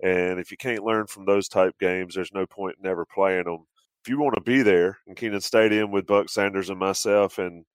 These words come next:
part of the Inside Carolina team watching Carolina and Clemson, you need to enter the ticket giveaway.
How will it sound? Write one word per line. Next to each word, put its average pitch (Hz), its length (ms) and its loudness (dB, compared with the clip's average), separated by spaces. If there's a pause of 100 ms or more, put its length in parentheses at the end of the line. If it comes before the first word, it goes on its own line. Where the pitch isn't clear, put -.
(140)
part 127 220 -2
of 107 80 -4
the 104 160 -4
Inside 107 400 0
Carolina 107 380 0
team 113 340 -6
watching 107 460 0
Carolina 95 360 -2
and 90 120 -10
Clemson, 104 420 -10
you 98 80 -12
need 110 260 -6
to 107 140 -2
enter 113 240 -4
the 104 100 -8
ticket 135 380 -8
giveaway. 87 560 -4